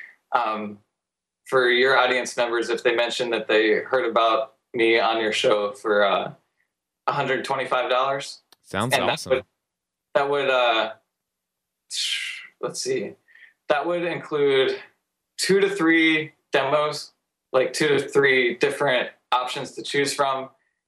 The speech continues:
Speaker 1: and then we would pick one, and then, uh, and then make the endings and the, the beginnings and stuff, um, and make any revisions necessary to,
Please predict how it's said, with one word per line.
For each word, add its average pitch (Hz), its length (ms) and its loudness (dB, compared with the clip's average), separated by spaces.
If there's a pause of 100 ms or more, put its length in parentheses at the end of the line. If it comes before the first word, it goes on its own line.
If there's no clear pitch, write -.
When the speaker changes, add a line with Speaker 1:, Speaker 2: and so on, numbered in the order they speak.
(120)
Speaker 1:
and 135 200 0
then 127 260 2
we 127 120 4
would 120 260 2
pick 147 280 -2
one, 135 480 2 (640)
and 123 240 -2
then, 123 240 0
uh, 107 420 2
and 123 140 0
then 117 160 0
make 123 220 0
the 123 140 0
endings 123 380 0
and 113 140 -2
the, 104 400 0
the 123 80 0
beginnings 113 480 0
and 110 100 -2
stuff, 113 500 0
um, 107 440 -2 (720)
and 117 440 0
make 127 220 -2
any 123 160 0
revisions 113 640 0
necessary 101 680 -2
to, 104 480 0